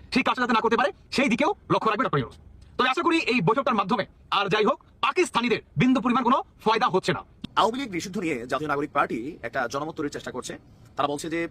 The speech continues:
Speaker 2: আহ, সরকারের পক্ষ থেকে একটা সিস্টেম আমরা দেখছি যে মাহফুজ এই ঈদের সময় বিভিন্ন জায়গায় তারা তাদের যে রাজনৈতিক কর্মকাণ্ড চালিয়েছে, সেখানে, আহ, জনাব মাহফুজ বলছেন যে আওয়ামী লীগকে নিষিদ্ধ করা শুধু সরকারের কাজ না, এটা জনগণের দরকার আছে, রাজনৈতিক দলগুলোর সিদ্ধান্ত নিতে হবে। তো কেউ কেউ বলছেন যে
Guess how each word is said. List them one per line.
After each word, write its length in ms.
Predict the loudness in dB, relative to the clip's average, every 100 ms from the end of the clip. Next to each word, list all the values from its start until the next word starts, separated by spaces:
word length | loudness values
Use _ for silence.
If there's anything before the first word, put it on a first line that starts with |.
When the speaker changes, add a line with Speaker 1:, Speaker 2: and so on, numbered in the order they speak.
| -8 -10
Speaker 2:
আহ, 100 | -8
সরকারের 300 | -6 -4 -6
পক্ষ 180 | -6
থেকে 140 | -8 -8
একটা 240 | -4 -4 -4
সিস্টেম 340 | -14 -10 -8 -10
আমরা 140 | -10 -10
দেখছি 260 | -8 -8 -10 -20 -14
যে 60 | -4
মাহফুজ 480 | -2 -2 -6 -12 -20 -20 -20 -20 -20 -20 -6
এই 80 | -6
ঈদের 220 | -4 -4
সময় 180 | -4 -4
বিভিন্ন 240 | -4 -6
জায়গায় 180 | -6 -6
তারা 120 | -4
তাদের 160 | -4 -4
যে 80 | -4
রাজনৈতিক 260 | -4 -6
কর্মকাণ্ড 280 | -10 -8 -8
চালিয়েছে, 260 | -6 -6 -6
সেখানে, 300 | -8 -8 -8 -10
আহ, 140 | -10
জনাব 160 | -8 -8
মাহফুজ 220 | -8 -6
বলছেন 220 | -6 -6
যে 160 | -6 -6 -8 -20 -20 -20 -20 -20 -20 -8
আওয়ামী 180 | -4 -2
লীগকে 120 | -4
নিষিদ্ধ 240 | -6 -6 -6
করা 140 | -4
শুধু 120 | -6
সরকারের 320 | -6 -4 -2 -4
কাজ 160 | -6
না, 60 | -10 -16
এটা 120 | -8
জনগণের 300 | -6 -6 -6
দরকার 200 | -8 -10
আছে, 160 | -12
রাজনৈতিক 420 | -14 -6 -6 -4 -6
দলগুলোর 220 | -4 -6
সিদ্ধান্ত 300 | -6 -8 -8
নিতে 140 | -10
হবে। 180 | -12 -18 -20 -20 -20 -20 -20 -20 -12 -6
তো 60 |
কেউ 120 | -4
কেউ 100 | -2
বলছেন 260 | -2 -2 -4
যে 160 | -6